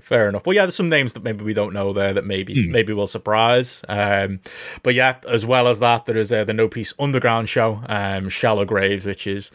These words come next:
Speaker 1: this one is part of the collective. Uh, Sue Young versus G Raver, Bam Sullivan versus Bobby Beverly, Mance Warner versus Connor Claxton, and Alex Colon versus Masada.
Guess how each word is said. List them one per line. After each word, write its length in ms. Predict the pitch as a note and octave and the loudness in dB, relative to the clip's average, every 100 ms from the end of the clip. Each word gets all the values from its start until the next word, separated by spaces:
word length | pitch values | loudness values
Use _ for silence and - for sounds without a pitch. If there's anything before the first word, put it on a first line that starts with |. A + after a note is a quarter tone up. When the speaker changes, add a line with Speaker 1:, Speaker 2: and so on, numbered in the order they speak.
| - _ _ | -20 _ _
Speaker 1:
this 220 | B2+ - | -2 -2
one 220 | G2 F#2+ | -4 -6
is 140 | G#2+ G2+ | -6 0
part 240 | G#2+ G2+ | 0 0
of 80 | G#2 | -2
the 60 | G2 | -2
collective. 640 | A2 G2+ - G#2 G2+ - - | 0 0 -2 -4 -4 -10 -8
Uh, 340 | F2+ F2+ F2 E2 | -2 0 0 -2
Sue 220 | - B2+ | -2 0
Young 340 | A2 G#2 G2 | 2 2 2
versus 360 | G2 F#2+ G2 F2+ | 2 2 0 -10
G 200 | - G2+ | -8 -2
Raver, 480 | A#2 B2 A2+ A2 G#2 - - - | 2 2 2 0 -2 -10 -8 -2
Bam 180 | G#2+ | -2
Sullivan 440 | F#2+ G2+ F#2+ F2+ F2+ | -2 -2 -2 -2 -4
versus 240 | F#2 G2 | -4 -6
Bobby 260 | F#2 F2+ F#2 | -4 -4 -2
Beverly, 500 | G#2 A2 G#2 G2+ F#2 | 0 0 0 -4 -6
Mance 340 | - C3 F#2+ - | -4 -4 -4 -8
Warner 360 | E2+ D2+ D2+ - | -6 -4 -6 -4
versus 340 | F#2+ E2+ G2 E2+ | -4 -2 -6 -12
Connor 420 | - G#2 F#2+ - | -10 -8 -8 -10
Claxton, 580 | - B2 - - A2 G2+ - - - _ | -2 -2 -2 -2 -2 -2 -10 -20 -20 _
and 200 | D#3 C#3+ - | -2 -2 -4
Alex 340 | G#2 G2+ - - | -2 -2 -4 -6
Colon 400 | A2 G#2 G2+ A2+ _ | 0 2 2 -2 _
versus 380 | C#3 C3 D#3 - | 0 0 0 -4
Masada. 420 | F#3+ G#3+ G3+ D#3 | 0 2 4 2